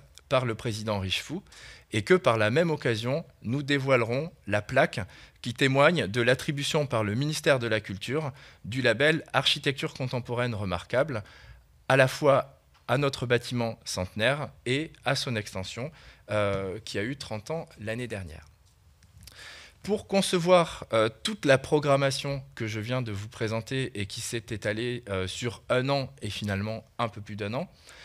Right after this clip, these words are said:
euh, nous avons pu compter sur le soutien d'un groupe de travail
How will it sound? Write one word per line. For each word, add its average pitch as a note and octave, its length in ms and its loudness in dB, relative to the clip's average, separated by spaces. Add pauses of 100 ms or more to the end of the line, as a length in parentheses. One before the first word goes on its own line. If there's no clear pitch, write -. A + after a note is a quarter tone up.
(300)
euh, G2+ 440 6
nous D3+ 280 2
avons C3 240 4
pu F3 200 -6
compter D3 480 -4 (180)
sur D#3 380 -4
le B2 140 2
soutien C3+ 560 -4
d'un A2+ 240 -2
groupe C3+ 280 -6
de B2+ 100 0
travail A#2+ 520 0